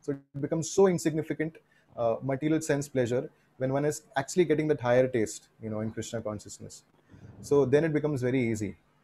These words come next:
you know, to control the senses. So a practical point here would be that, yes, we know there are three stages, m-, you know, there is thinking, there is feeling, and there is willing.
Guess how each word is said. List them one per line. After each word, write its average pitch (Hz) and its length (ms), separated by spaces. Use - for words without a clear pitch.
you 120 60
know, 107 320
to 117 460
control 139 400
the 139 80
senses. - 540
So 170 440
a 131 80
practical 208 480
point 180 320
here 165 260
would 151 180
be 156 140
that, 202 260
yes, 151 260
we 156 80
know 160 140
there 165 160
are 160 40
three 170 200
stages, 135 480
m-, 127 140
you 127 80
know, 120 120
there 117 100
is 120 120
thinking, 147 380
there 123 120
is 117 140
feeling, 139 320
and 127 100
there 123 100
is 117 100
willing. 127 360